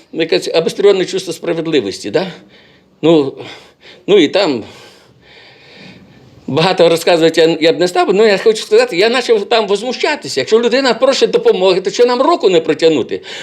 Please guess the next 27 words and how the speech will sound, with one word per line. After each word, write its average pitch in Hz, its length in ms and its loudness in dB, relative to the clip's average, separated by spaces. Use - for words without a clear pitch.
Та 151 120 0
ми 240 120 2
повинні 262 380 0
там, 240 140 2
якщо 233 180 -2
треба, 247 260 2
і 240 80 2
гроші 220 340 2
зібрати, 226 440 0
якщо 226 180 2
треба 233 300 2
там 226 260 2
потребувати, 220 680 2
там 220 240 0
десь 240 240 -8
з - 80 -16
плакатами 226 680 0
вийти 220 300 0
там 214 220 0
перед 220 320 2
турецьким 214 520 2
посольством, 214 760 0
«Віддайте 220 500 2
нам 226 200 0
нашу 311 440 2
Таню». 311 600 2
Знаєте? 285 560 0